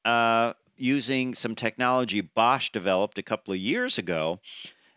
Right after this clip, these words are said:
Uh, instead of it being made of foam and fabric, it will be a screen with anti-glare technology, and it will not obscure your v-, view. It will be a polarizing, have a polarizing sunshade element,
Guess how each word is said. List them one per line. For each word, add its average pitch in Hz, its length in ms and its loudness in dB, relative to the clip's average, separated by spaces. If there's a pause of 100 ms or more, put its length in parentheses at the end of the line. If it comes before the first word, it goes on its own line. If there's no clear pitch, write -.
(120)
Uh, 101 140 -2
instead 175 320 2
of 165 80 0
it 151 140 2
being 147 200 2
made 139 200 4
of 131 100 -2
foam 143 320 0
and 127 120 -2
fabric, 147 640 2
it 131 80 2
will 123 140 2
be 123 160 0
a 117 60 2
screen 151 640 -2
with 120 240 -2
anti-glare 120 800 2
technology, 139 1000 0 (600)
and 117 300 2
it 120 120 2
will 107 200 2
not 123 320 2 (100)
obscure 117 540 0
your 101 240 0
v-, 85 180 -16 (160)
view. 156 540 0 (100)
It 117 160 2
will 113 140 0
be 107 160 2
a 101 80 4
polarizing, 139 1120 2 (260)
have 117 260 -2
a 104 80 2
polarizing 131 760 2
sunshade 117 1120 0 (100)
element, 101 640 0